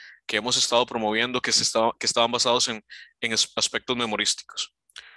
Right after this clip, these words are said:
O si bien nos trasladamos a esa misma fecha y pensamos en cómo nos comunicábamos utilizando un teléfono,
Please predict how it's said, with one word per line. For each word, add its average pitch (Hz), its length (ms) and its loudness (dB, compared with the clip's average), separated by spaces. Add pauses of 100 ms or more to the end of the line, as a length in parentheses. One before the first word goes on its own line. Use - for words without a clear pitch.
(280)
O 127 100 -2
si 117 140 2
bien 131 200 4
nos 147 160 2
trasladamos 117 520 2
a - 20 2
esa 139 140 0
misma 139 220 0
fecha 143 260 2
y 127 40 0
pensamos 117 500 0
en 117 60 -8
cómo 120 220 -4
nos 139 140 -2
comunicábamos 120 640 0
utilizando 113 380 -2
un 127 80 -10
teléfono, 120 480 -2